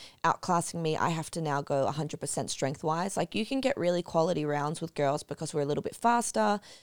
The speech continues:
maybe, like, you know, a little bit more scramblier. You, you can still get really good training out of a female training partner. Um, obviously size, like,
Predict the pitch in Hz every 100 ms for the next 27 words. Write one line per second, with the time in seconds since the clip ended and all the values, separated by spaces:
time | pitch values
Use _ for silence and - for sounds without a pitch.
0 | _ 185 185 170 165 156 156 - - -
1 | _ - 180 160 156 165 175 160 156 151
2 | - 202 196 196 185 180 175 170 - 185
3 | 208 _ 185 - 202 - 226 202 180 -
4 | _ _ _ _ _ 190 175 185 180 185
5 | 170 170 - 160 160 - 190 196 - 185
6 | 170 160 170 165 175 170 170 165 170 175
7 | - - - 170 _ - 202 202 202 -
8 | _ - 208 190 - 190 175 - 175 190
9 | 196 185